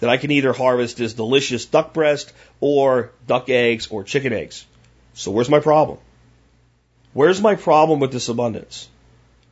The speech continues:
If I have a couple, you know, forty or fifty different varieties of currants growing here,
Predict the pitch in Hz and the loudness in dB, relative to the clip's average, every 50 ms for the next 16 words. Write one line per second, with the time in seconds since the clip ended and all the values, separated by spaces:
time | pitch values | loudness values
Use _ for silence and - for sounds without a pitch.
0 | _ _ _ _ _ _ - - 147 156 160 156 165 175 170 165 165 160 156 156 | _ _ _ _ _ _ -2 -2 2 2 4 2 4 2 2 2 4 4 2 0
1 | 147 - - _ _ _ _ _ _ _ _ _ _ _ _ _ _ - 135 - | -2 -6 -14 _ _ _ _ _ _ _ _ _ _ _ _ _ _ -16 -12 -4
2 | - 185 196 196 202 185 156 - - - _ _ _ _ - 147 156 143 131 123 | -2 0 2 2 2 2 2 -2 -6 -14 _ _ _ _ -6 0 2 2 4 4
3 | 123 120 - - _ - _ - - - _ _ _ _ - 180 185 208 214 226 | 2 0 -6 -14 _ -20 _ -20 -20 -20 _ _ _ _ -2 0 2 2 2 2
4 | 208 160 - 190 185 180 170 160 170 165 160 139 139 143 143 143 147 139 127 123 | 0 0 0 0 -2 -2 -2 -2 0 0 -2 -2 2 2 4 4 4 2 -2 -6
5 | 107 - - - - 208 190 147 107 - - - 120 117 110 107 98 98 110 98 | -10 -12 -12 -4 -2 0 0 0 0 -2 -8 -6 -4 -2 -2 -2 -4 -6 -6 -8
6 | 92 113 131 | -8 -8 -8